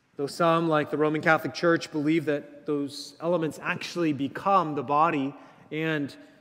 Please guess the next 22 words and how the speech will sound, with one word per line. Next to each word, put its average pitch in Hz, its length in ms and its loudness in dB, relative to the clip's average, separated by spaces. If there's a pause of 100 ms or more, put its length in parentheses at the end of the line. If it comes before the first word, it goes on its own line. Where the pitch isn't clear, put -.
(160)
the 147 100 0
blood 151 360 4
of 127 100 -2
Jesus, 139 680 -4 (460)
there's 156 220 -4
no 202 160 -2
indication 175 640 -2
that 143 100 -6
Jesus 147 480 -6
was 139 160 -6
speaking 139 600 -6 (100)
literally 147 500 0
here. 107 220 -12 (760)
In 143 120 -10
the 139 80 -6
context 175 440 2
of 147 60 -10
the 131 60 -8
Passover 160 420 0
meal, 156 200 4
the 147 120 0
disciples 156 640 -2